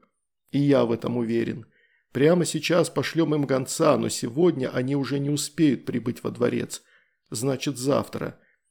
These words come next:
Да, и хотелось бы обставить всё достойно статуса.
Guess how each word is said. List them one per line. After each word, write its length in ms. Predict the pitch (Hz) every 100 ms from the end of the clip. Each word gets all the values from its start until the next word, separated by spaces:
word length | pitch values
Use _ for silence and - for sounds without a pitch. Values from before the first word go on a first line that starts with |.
| _
Да, 240 | 120 113 165
и 80 | 190
хотелось 540 | - 165 156 170 151
бы 120 | 151
обставить 600 | 143 - - 156 156 151
всё 260 | - - 147
достойно 520 | 143 - 147 143 143
статуса. 800 | 143 - 139 - 113 - 117